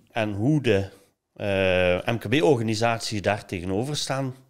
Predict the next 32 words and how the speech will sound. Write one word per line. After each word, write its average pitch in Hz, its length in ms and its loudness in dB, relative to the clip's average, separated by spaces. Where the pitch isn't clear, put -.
dan 117 120 -20
ga, 131 200 -8
moet 139 200 -4
je - 60 -2
eigenlijk 175 320 -2
een 147 60 -6
stapje - 360 -2
daarvoor 104 580 0
gaan 80 260 -8
bekijken. 80 560 -8
Waarom 135 420 -2
doe 190 180 -2
je 113 80 -2
die 82 180 -4
innovatie? 80 880 -8
En 101 160 -4
om 98 280 -4
tot 220 240 4
een 113 120 0
goede 131 280 2
innovatie 107 640 -2
te - 140 -14
komen, 165 600 2
zit - 300 -6
er 110 80 -2
een 95 120 -4
s-, - 200 -10
zit - 280 -4
er 104 60 -10
een 98 100 -6
exploratiefase 78 1300 -8
vooraf, 78 840 -8